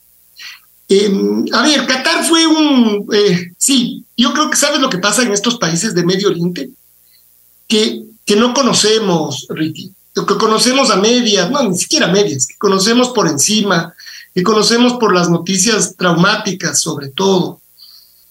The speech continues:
Eh, entonces uno no sabía bien a qué iba a llegar, no sabía cómo iba a actuar la gente.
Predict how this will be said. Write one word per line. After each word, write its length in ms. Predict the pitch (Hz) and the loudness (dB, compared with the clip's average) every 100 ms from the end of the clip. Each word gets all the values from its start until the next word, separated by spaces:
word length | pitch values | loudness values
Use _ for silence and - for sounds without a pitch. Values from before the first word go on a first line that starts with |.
| _ | _
Eh, 600 | 160 151 139 131 - - | -4 -2 -2 -2 -4 -4
entonces 340 | 170 214 208 226 | 0 0 2 4
uno 160 | 247 | 4
no 140 | 247 247 | 6 4
sabía 380 | 240 208 233 208 | 2 2 2 2
bien 240 | 220 233 | 2 2
a 120 | 196 | 0
qué 140 | 208 208 | 0 0
iba 160 | 214 | 2
a 80 | 190 | 0
llegar, 400 | 151 143 156 143 - _ _ _ - - _ | -2 -2 -2 -4 -10 _ _ _ -20 -20 _
no 120 | 180 196 | -2 0
sabía 380 | 214 202 208 | 2 2 0
cómo 220 | 202 208 214 | 2 2 2
iba 120 | 202 | 0
a 80 | - | 0
actuar 300 | 196 190 185 | 0 2 0
la 100 | 170 | 0
gente. 460 | - 180 170 - | 0 0 0 -6